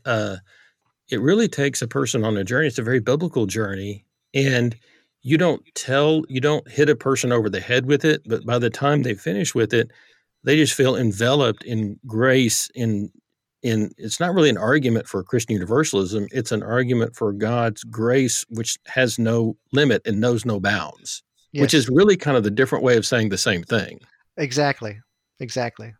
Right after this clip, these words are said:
Speaker 2: Mm-hmm.
Speaker 1: Well, so when you, um, so you wrote the, so you wrote the book, and, um,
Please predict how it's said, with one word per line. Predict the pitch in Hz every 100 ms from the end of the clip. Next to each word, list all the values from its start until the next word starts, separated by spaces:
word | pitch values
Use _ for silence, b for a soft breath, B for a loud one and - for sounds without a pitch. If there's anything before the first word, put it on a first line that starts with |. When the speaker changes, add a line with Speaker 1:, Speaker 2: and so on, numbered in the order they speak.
| _ _ 123
Speaker 2:
Mm-hmm. | 113 127 - _ _ _ _ _ _ _ _ _ _ _ _ _ _ _ -
Speaker 1:
Well, | 120
so | 170 160
when | 131 127
you, | 143 180 175 - -
um, | 127 117 104 98 95 92 - _ _ _ -
so | 135
you | 123 117
wrote | 127 170 180
the, | 156 147
so | - 127
you | 120 113
wrote | 131 151
the | 139
book, | 117 104 98 - - _ _ _ _ _ _ -
and, | 127 123 117 113
um, | 113 101 92 92